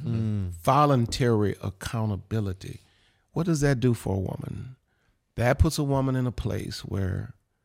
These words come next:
Speaker 3: her man is saying to her without having the conversation, "I ain't got nothing to hide. You can trust me.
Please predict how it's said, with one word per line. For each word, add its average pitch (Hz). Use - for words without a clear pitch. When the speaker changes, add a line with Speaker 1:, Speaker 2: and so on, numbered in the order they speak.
Speaker 3:
her 104
man 127
is 147
saying 139
to 113
her 104
without 107
having 123
the 120
conversation, 107
"I 104
ain't 107
got 95
nothing 120
to 117
hide. 101
You 104
can 95
trust -
me. -